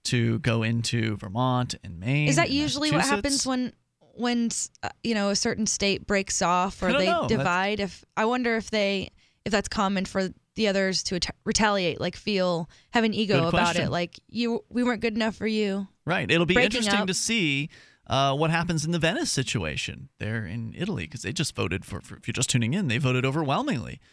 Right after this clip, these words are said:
Speaker 1: to declare independence and form their own country. So I'm, I'm just kinda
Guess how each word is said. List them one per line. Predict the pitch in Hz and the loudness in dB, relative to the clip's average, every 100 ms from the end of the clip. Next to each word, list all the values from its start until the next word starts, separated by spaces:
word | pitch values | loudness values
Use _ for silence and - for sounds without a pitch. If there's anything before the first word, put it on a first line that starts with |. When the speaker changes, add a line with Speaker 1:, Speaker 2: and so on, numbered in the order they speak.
| _ _ - | _ _ -2
Speaker 1:
to | 131 117 | 0 0
declare | 131 123 120 | 0 0 0
independence | 123 123 120 117 117 104 | 0 0 0 2 0 -2
and | 95 113 117 | -2 -2 -2
form | 120 117 | -2 0
their | 113 113 | 0 0
own | 117 | 0
country. | - 170 - - - - _ | -2 -4 -6 -10 -16 -20 _
So | - 196 - | 0 2 2
I'm, | 185 - | 0 0
I'm | 226 | 0
just | 262 | 2
kinda | 254 202 | 2 0